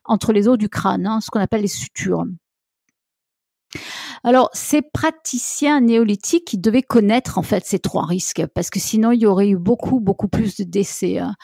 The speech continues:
Donc, en général, euh, ils préféraient trépaner la voûte du crâne plutôt que la base, parce qu'elle est moins vascularisée. Donc, il y a moins d'épanchement, euh, possible. Ensuite, la grande majorité des trépanations,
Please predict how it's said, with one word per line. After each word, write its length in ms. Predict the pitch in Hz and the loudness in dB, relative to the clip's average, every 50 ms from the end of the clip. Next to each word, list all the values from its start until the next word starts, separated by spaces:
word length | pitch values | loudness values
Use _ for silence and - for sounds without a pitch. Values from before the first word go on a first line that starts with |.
| - - - - - - - | -18 -20 -20 -20 -20 -6 0
Donc, 220 | 220 220 233 226 - - - | 0 2 2 0 -2 0 2
en 120 | 226 233 | 2 4
général, 680 | 220 208 247 233 226 214 220 254 277 330 330 285 - - _ - - | 4 4 2 2 2 2 2 2 2 2 2 0 -2 -4 _ -10 -4
euh, 360 | - 208 196 190 190 196 214 - | -2 0 0 2 0 0 0 2
ils 140 | - 233 - | 2 0 2
préféraient 520 | - - 254 - - 254 226 220 220 214 | 2 0 0 2 2 2 2 2 2 0
trépaner 640 | 214 - - 214 208 - 214 196 196 202 196 196 185 | -2 0 -2 -2 0 0 0 0 2 2 2 2 2
la 140 | 185 185 175 | 2 0 0
voûte 280 | 156 185 254 220 196 | 2 0 0 0 -2
du 80 | - 202 | -6 -6
crâne 480 | - - - 208 214 208 214 202 185 | -6 -2 0 2 2 2 2 0 -2
plutôt 300 | - - - 170 - 208 | -4 -6 -6 -2 -2 -2
que 100 | 185 - | -2 -2
la 80 | 196 185 | -4 -2
base, 440 | 170 190 220 269 427 440 - 277 240 202 _ _ | 0 2 2 2 2 2 0 -4 -6 -8 _ _
parce 160 | - 208 - - | -8 -8 -6 -4
qu'elle 160 | - 190 190 | -2 -2 0
est 80 | 180 | 0
moins 220 | 185 190 208 214 214 | 0 2 2 2 2
vascularisée. 800 | 190 196 185 - - - 185 170 170 170 165 165 165 202 262 453 - _ _ _ _ _ - | 2 0 0 0 0 0 0 0 0 0 0 0 0 0 0 0 -2 _ _ _ _ _ -4
Donc, 180 | 202 190 - | -4 -4 -2
il 60 | - | -2
y 20 | 185 | -2
a 40 | 185 | 0
moins 200 | 196 202 208 208 | 0 0 0 0
d'épanchement, 800 | 202 180 - - 180 170 - - - 196 185 196 190 202 - | -2 -2 -2 -4 -4 -4 -4 -4 -4 -2 -2 -2 -2 -2 -4
euh, 40 | 165 | -4
possible. 480 | - - 180 175 - - - 277 453 427 440 - _ - - - - - - - - - - - _ | -2 -4 -4 -4 -4 -4 -4 -2 -2 -2 -4 -4 _ -18 -16 -14 -12 -12 -10 -10 -12 -12 -14 -18 _
Ensuite, 640 | - 262 277 269 - - - - 277 285 269 - - - - - | 2 2 2 2 2 -2 0 2 2 2 2 0 -2 -2 -2 0
la 160 | - 214 208 | 0 0 0
grande 360 | 196 - 190 - 269 294 277 | 0 -2 0 0 0 2 2
majorité 600 | 254 262 254 220 226 233 226 226 - - 240 220 | 2 2 2 4 4 2 2 2 2 0 0 2
des 100 | 185 208 - - _ | 2 0 -2 -2 _
trépanations, 920 | - - - 214 - 226 214 208 202 185 - - 226 214 208 202 - - | -4 -2 -2 0 0 0 0 0 0 -2 -2 0 0 0 2 0 -2 -4